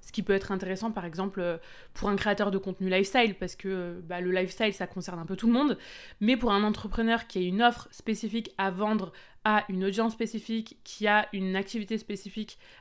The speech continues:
à développer, c'est beaucoup moins intéressant. Maintenant, c'est pas pour autant qu'il faut complètement zapper les Reels, pas du tout. Euh, moi aussi, je continue à en faire parce que bien sûr qu'on va toucher des touristes, mais grâce à ça, on va aussi, et heureusement d'ailleurs, pouvoir toucher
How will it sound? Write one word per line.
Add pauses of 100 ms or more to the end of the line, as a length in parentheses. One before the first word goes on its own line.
à
développer, (440)
c'est
beaucoup
moins
intéressant.
Maintenant,
c'est
pas
pour
autant
qu'il
faut
complètement
zapper
les
Reels, (420)
pas
du
tout.
Euh,
moi
aussi,
je
continue
à
en
faire
parce
que (320)
bien
sûr
qu'on
va
toucher
des
touristes,
mais
grâce
à
ça,
on
va
aussi,
et
heureusement
d'ailleurs,
pouvoir
toucher